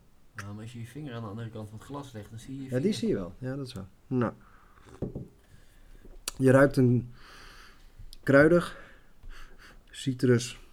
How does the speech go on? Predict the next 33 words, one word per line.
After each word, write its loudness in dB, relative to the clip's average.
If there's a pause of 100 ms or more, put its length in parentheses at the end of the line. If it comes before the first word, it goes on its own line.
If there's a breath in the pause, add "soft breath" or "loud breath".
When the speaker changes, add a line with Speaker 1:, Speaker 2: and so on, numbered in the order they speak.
(200 soft breath)
Speaker 2:
Ja, -2
eigenlijk 0
alle 4
hopsoorten 2
door -2
elkaar -6
ruik -8
je. -14 (520)
Speaker 1:
Maar -10
dennenachtig -8
ook? -6
Speaker 2:
Dennen, 2
nou, 2
kan -4
je 0
er -2
ook -2
nog 2
wel 2
in -4
vinden -6
eigenlijk. -10 (840 soft breath)
Dat -10
zijn -6
volgens -4
mij -2
twee -4
of -4
drie -2
specifieke -6
hopsoorten -6
die -4
naar, -4